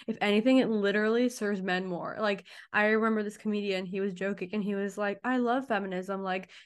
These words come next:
you wanna just, like, sleep with me with no strings? Great. Like, you wanna pay for half your dinner? Great. You wanna, like, Uber to me?" <laughs> Like,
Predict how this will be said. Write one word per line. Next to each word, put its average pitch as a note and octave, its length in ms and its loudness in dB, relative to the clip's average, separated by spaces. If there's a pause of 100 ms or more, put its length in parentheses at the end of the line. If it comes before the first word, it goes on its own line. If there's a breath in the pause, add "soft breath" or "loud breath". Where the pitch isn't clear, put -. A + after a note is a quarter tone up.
you G#3+ 160 4
wanna G#3 220 4
just, G3+ 180 -4
like, G3+ 260 -2
sleep G3+ 260 -4
with G3+ 120 -6
me G#3+ 80 -2
with G3+ 120 -4
no G#3 180 0
strings? G#3+ 400 -2
Great. G3+ 340 -2
Like, F3+ 180 0
you F3+ 140 0
wanna G#3 160 0
pay G#3+ 200 0
for A3 120 -2
half G3+ 280 -2
your A3+ 100 0
dinner? G#3+ 340 0
Great. G#3 320 0
You G3+ 140 -2
wanna, G#3 180 -2
like, G#3 260 -4
Uber A3 280 2
to G#3 200 -4
me?" A#3+ 220 2
<laughs> A3+ 120 2
Like, A3+ 120 -4